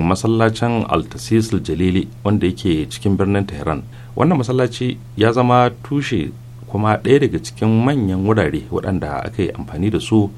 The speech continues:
wajen raya zamantakewa ta addini da kuma siyasa ta gwagwarmaya marigayi Imam Khomeini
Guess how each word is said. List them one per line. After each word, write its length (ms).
wajen 300
raya 360
zamantakewa 720
ta 280
addini 460
da 80
kuma 320
siyasa 460
ta 160
gwagwarmaya 480
marigayi 480
Imam 280
Khomeini 480